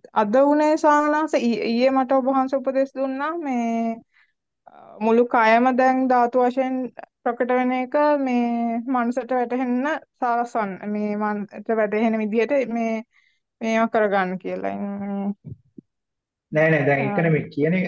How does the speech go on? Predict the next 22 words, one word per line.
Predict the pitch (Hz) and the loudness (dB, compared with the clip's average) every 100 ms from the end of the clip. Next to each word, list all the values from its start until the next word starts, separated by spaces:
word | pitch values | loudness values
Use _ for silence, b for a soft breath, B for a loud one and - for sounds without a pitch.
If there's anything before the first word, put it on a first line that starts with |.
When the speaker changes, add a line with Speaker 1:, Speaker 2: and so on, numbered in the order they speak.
| 165 | -6
Speaker 2:
දැන් | 143 143 | -8 -4
මම | 147 143 | -4 -4
දුන්න | 143 156 | -4 -6
උපදේශය | 147 143 147 170 175 | -6 -4 -4 -4 -6
නේ | 170 | -6
මං | 160 160 | -6 -6
කියන්නේ. | 180 135 123 | -6 -8 -10
දැන් | 127 _ | -20 _
අන්තිම | 135 131 170 165 | -16 -4 0 2
භාවනා | 143 143 156 | 4 4 4
Speaker 1:
හ්ම්. | 147 | 4
Speaker 2:
අත්දැකීමේ | 156 160 170 180 | 2 2 0 2
සතර | 165 151 | 0 -2
මහා | 151 160 | -4 0
ධාතු | 165 165 | 0 0
මොනවද | 160 156 165 | -4 -4 -2
දැක්කේ | 156 - - | -4 -6 -20
ඉන්න | 131 135 | -20 -20
මං? | 131 127 _ _ _ _ _ _ _ _ _ _ _ _ _ | -20 _ _ _ _ _ _ _ _ _ _ _ _ _ _
දැක | 135 160 | -6 0
ගත්තද? | 151 139 - | 2 2 2
Speaker 1:
ආ. | 240 240 | 2 2